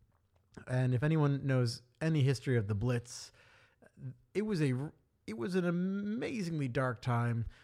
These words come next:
because you were always in danger of, of enormous, uh, bombs raining down on your head.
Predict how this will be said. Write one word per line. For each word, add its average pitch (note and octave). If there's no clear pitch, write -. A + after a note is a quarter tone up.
because C#3
you E3+
were D#3+
always F#3
in D#3
danger B2+
of, A#2
of A#2
enormous, C#3+
uh, G#2
bombs C3
raining C#3+
down B2
on B2
your A2+
head. A2